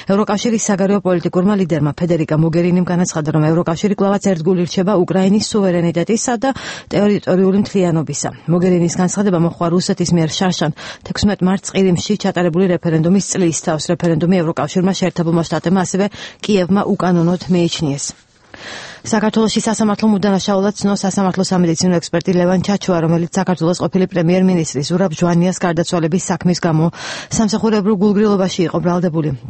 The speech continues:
გამომართლებელი განაჩენი დღეს გამოაცხადა თბილისის საქალაქო სასამართლოს მოსამართლემ დავით მგელიაშვილმა. მისი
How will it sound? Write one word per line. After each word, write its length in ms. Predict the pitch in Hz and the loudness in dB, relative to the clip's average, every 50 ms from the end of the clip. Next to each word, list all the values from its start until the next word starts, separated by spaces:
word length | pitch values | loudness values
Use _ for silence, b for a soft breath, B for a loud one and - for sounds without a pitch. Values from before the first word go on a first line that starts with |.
| - - | -6 -2
გამომართლებელი 540 | 185 196 208 202 208 190 - 214 185 180 165 160 185 | 0 2 2 2 2 0 0 0 0 0 0 0 2
განაჩენი 340 | 185 202 190 - 202 170 156 | 0 0 0 0 0 0 0
დღეს 180 | 156 185 190 - - | 0 0 -2 0 2
გამოაცხადა 500 | 196 180 175 170 165 - - 180 175 208 208 B B B B B B | 2 2 2 2 0 -2 -2 -2 0 0 -2 B B B B B B
თბილისის 400 | - - 220 202 196 - - 208 - | -4 -2 0 0 0 0 -2 -2 -2
საქალაქო 340 | 220 196 - 196 196 190 - 208 - | -2 0 0 0 0 0 0 0 0
სასამართლოს 440 | 196 - 202 190 185 175 - 202 175 190 180 | 0 2 2 0 0 0 0 0 2 2 0
მოსამართლემ 460 | 156 - 190 175 165 147 147 143 139 | 2 0 0 0 0 -2 0 -2 0
დავით 260 | 143 160 170 185 175 160 165 | 0 2 0 0 2 0 0
მგელიაშვილმა. 680 | 147 175 180 180 175 175 160 147 - - 147 147 147 135 - B B B B B B B B - | 2 2 2 4 2 0 -2 -2 -4 -2 -2 -2 -2 -4 -6 B B B B B B B B -2
მისი 160 | 208 185 | 0 0